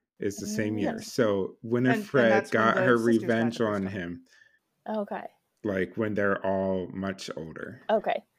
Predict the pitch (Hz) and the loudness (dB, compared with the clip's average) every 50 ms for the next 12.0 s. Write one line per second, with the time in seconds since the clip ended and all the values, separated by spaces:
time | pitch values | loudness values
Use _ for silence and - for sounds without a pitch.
0 | _ - - 208 190 - - - - 110 101 98 107 107 110 - - 214 214 214 | _ -10 -8 -6 -4 -4 -4 -2 -2 -2 0 0 0 -2 -2 0 0 0 0 2
1 | - 123 123 117 - - 113 113 107 - 113 101 - - 104 95 98 95 95 90 | 4 4 4 4 2 2 2 2 2 2 0 -2 -2 -2 -2 -2 -2 -2 -2 -4
2 | 87 90 87 87 - - 107 90 - - 95 - - - 104 95 - - - - | -2 -2 -4 -4 -4 -6 -8 -8 -6 -8 -8 -8 -6 -8 -8 -8 -8 -10 -10 -8
3 | - - - - - - - - - - 52 - - - - _ _ _ _ _ | -8 -8 -8 -8 -8 -10 -10 -10 -12 -12 -12 -14 -14 -16 -20 _ _ _ _ _
4 | _ - 196 - - _ - - 226 220 214 208 196 190 - 185 185 180 175 - | _ 0 0 0 -2 _ -4 0 2 2 4 4 2 2 2 2 2 2 2 0
5 | 180 170 - - - 226 202 - - 208 196 226 - - - 165 190 196 185 180 | 0 2 4 4 4 4 2 0 -4 -2 -2 -2 -2 -4 -4 -2 0 2 2 2
6 | 175 214 202 202 202 202 202 - - - 220 190 180 175 170 - - 269 254 214 | 2 0 -2 0 0 2 2 2 0 -2 -4 -4 -4 -4 -8 -10 -6 -4 -4 -4
7 | 170 160 156 151 156 165 _ _ _ _ _ _ _ - - _ _ _ _ - | -4 -6 -8 -14 -18 -20 _ _ _ _ _ _ _ -20 -20 _ _ _ _ -8
8 | - 208 220 202 196 180 202 202 180 170 170 _ _ - - _ _ _ 190 - | -4 -4 -2 -2 -2 -4 -4 -4 -6 -8 -8 _ _ -20 -20 _ _ _ -20 -12
9 | - 233 214 - 185 180 180 185 185 185 175 170 160 - 147 147 147 147 151 123 | -10 -8 -8 -6 -6 -6 -6 -6 -6 -4 -4 -6 -8 -8 -10 -14 -14 -16 -18 -18
10 | - _ _ _ _ _ _ _ _ - - - - - 202 214 226 - - 202 | -20 _ _ _ _ _ _ _ _ -12 -10 -10 -10 -10 -8 -6 -6 -6 -6 -6
11 | - 208 180 160 156 151 - - 165 160 131 101 - - - - _ _ _ | -6 -8 -8 -10 -10 -12 -14 -14 -16 -16 -16 -18 -20 -20 -20 -20 _ _ _